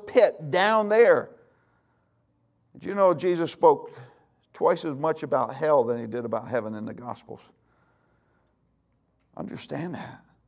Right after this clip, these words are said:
The word heaven itself, it, it, the word heaven itself is found two hundred and seventy-six times in the New Testament alone.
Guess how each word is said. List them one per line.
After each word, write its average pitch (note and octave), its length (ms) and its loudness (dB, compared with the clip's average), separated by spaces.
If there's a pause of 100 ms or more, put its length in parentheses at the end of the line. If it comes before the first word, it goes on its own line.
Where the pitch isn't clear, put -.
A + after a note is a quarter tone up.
(2000)
The - 80 -8
word G3+ 240 6
heaven F#3+ 380 4
itself, F#3 560 6
it, E3+ 140 4
it, E3 180 0 (720)
the D#3+ 100 2
word E3+ 220 6
heaven F3+ 240 4
itself F#3 420 4
is D#3+ 80 -2
found D#3+ 300 2
two G3 160 0
hundred F3+ 240 4
and D3 100 -10
seventy-six F3 880 -2
times B2+ 480 -4
in - 80 -18 (560)
the - 140 -4
New - 20 -2
Testament C3 460 0
alone. B2+ 340 0